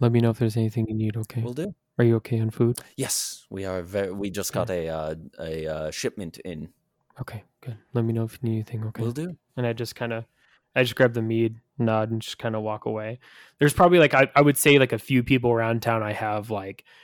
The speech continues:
Speaker 1: an affini-, not an affinity, but, um,
Speaker 2: Just general
Speaker 1: uh, definitely
Speaker 2: knowledge.
Speaker 1: I've, like, like, a general rapport with
Speaker 2: Yeah.
Speaker 1: somebody, you know?
Speaker 2: For sure.
Speaker 1: And, like, due to my background, there's, like, no one I have rapport with.
Speaker 2: Yeah.
Speaker 1: But, uh, but, like, with him, like, I would kinda show a little bit more.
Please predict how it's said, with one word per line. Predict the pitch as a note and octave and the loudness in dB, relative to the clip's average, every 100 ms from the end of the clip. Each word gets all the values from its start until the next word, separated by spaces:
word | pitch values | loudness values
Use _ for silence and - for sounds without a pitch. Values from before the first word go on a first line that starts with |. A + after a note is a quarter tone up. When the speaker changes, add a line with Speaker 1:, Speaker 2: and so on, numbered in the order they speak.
| _ - | _ 0
Speaker 1:
an | B2 | 0
affini-, | A2+ - A#2+ A#2+ | 2 2 0 0
not | D#3+ F#3+ | 4 6
an | D#3 | 6
affinity, | B2 D3+ C3+ C3+ B2+ | 6 4 4 4 2
but, | A#2+ A2 - | 2 0 0
um, | A#2 A2 G#2+ G#2 B2+ | -2 0 -4 -6 -4
Speaker 2:
Just | D#3+ - | -4 0
general | B2+ G2 E2+ B2 | -2 -2 0 2
Speaker 1:
uh, | A#2 | 4
definitely | B2 - C3 | 4 4 4
Speaker 2:
knowledge. | |
Speaker 1:
I've, | A#2 A#2 - _ _ - | 4 2 -8 _ _ 0
like, | E3 D#3+ D3+ | 2 2 4
like, | D#3 | 4
a | C#3+ | 4
general | C3 E3 D#3 | 6 4 4
rapport | C3 - B2 B2+ B2 | 0 -2 0 2 2
with | B2 | 0
Speaker 2:
Yeah. | F2+ | 2
Speaker 1:
somebody, | C#3 C3 C3 C3+ C#3 - _ | 2 2 2 2 -2 -6 _
you | C3+ | -2
know? | C3+ C3 | 0 -2
Speaker 2:
For | D3+ | -4
sure. | - G#2+ | -6 -4
Speaker 1:
And, | C3 | 0
like, | A#2+ A#2 | 0 2
due | B2+ | 0
to | B2 | 2
my | A2+ | -2
background, | A2 G#2+ G#2+ B2 A#2+ | -2 -4 -2 -2 -2
there's, | A#2 A#2 | -2 -6
like, | A2 | -6
no | A2+ A2 | -6 -4
one | G#2+ | -4
I | G#2+ | -6
have | G#2+ | -8
rapport | G#2+ - G#2 G#2+ | -12 -10 -8 -6
with. | - - | -8 -6
Speaker 2:
Yeah. | A#2 C#2+ A2+ A2+ - - | -4 -4 -6 -10 -16 0
Speaker 1:
But, | B2+ A#2+ | 4 4
uh, | A#2 A2+ A2+ A#2+ | 4 2 0 -2
but, | A#2+ C3 | 4 6
like, | B2+ B2 | 6 4
with | B2 - | 2 2
him, | B2 A2+ A2+ | 0 2 0
like, | A2+ | -2
I | A2+ | 0
would | A#2 G#2+ | 0 -2
kinda | B2 A2+ | -2 -2
show | - B2 A2+ A2 | 0 0 2 0
a | |
little | A2 A2 | 0 -2
bit | A2+ G#2+ | -4 -6
more. | G#2+ A2 G#2+ | -4 -4 -4